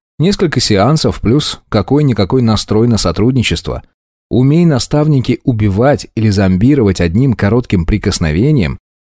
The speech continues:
на вершине общества ноусов стояли бы они, а не лидеры. Но даже если у него есть козырь в рукаве, он ведь должен понимать, что шансов выжить у него нет. Или он настолько фанатик, который и свою жизнь, если выполнена задача,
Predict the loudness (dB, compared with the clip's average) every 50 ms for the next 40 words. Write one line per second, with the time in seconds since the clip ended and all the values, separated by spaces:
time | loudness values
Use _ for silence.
0 | _ _ -2 -2 0 0 0 -2 0 0 2 2 0 0 0 0 0 0 0 -2
1 | -2 -2 0 -2 0 2 2 2 2 0 0 0 -2 -4 -2 -2 -2 0 2 2
2 | 2 2 2 2 2 0 2 2 0 0 0 0 -2 -4 -6 _ _ _ _ -2
3 | 0 2 2 2 2 0 0 -2 -4 -6 -8 -8 -10 -12 -14 _ _ _ _ _
4 | _ _ _ _ _ _ _ _ _ _ _ _ _ _ _ _ _ -2 0 2
5 | 2 2 0 -2 -6 _ _ -4 -2 0 2 0 2 2 2 2 2 0 0 2
6 | 2 2 2 2 2 2 2 0 0 -2 -4 -8 -2 0 0 0 0 -2 -4 -4
7 | -2 -4 -4 -2 -2 -2 0 2 2 0 0 -2 -6 _ _ _ _ _ _ _
8 | 0 2 2 2 2 0 0 0 0 0 2 2 0 2 2 0 2 2 2 2
9 | 2 0 -2 -2 -4 -4 -4 -2 -2 0 0 0 0 0 -2 -4 -2 0 0 0
10 | 2 0 -2 -2 0 0 0 0 2 2 2 0 0 -2 -6 -10 -16 -20 _ _
11 | _ _ _ _ _ _ 0 0 2 4 4 4 4 2 2 0 -2 0 0 0
12 | 0 0 -2 -2 0 0 2 2 2 0 0 -2 -4 -4 -2 -4 -4 0 0 0
13 | 2 2 0 0 0 0 2 2 2 2 2 2 2 2 2 2 0 -2 -4 -2
14 | -2 -2 0 0 0 0 0 0 0 0 0 2 2 0 0 0 -2 -2 -2 -2
15 | -2 -2 -2 -2 -4 -6